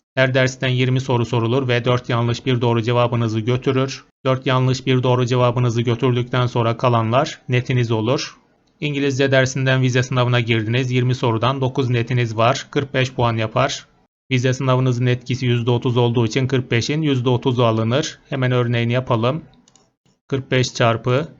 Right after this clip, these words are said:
yüzde otuzunu alacağız. Sıfır nokta otuz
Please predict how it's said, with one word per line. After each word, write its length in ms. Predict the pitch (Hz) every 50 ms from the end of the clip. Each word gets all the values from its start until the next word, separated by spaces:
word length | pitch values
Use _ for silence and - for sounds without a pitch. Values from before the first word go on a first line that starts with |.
| _ _ _ _ _ _ _ _ _ _ -
yüzde 260 | - 135 131 127 123 131
otuzunu 400 | 120 120 - 127 113 120 120 117
alacağız. 480 | 113 110 113 107 107 113 120 139 143
Sıfır 340 | - - 143 127 131 123 120
nokta 240 | 113 113 110 - 135
otuz 520 | 123 120 123 131 120 113 117 - - -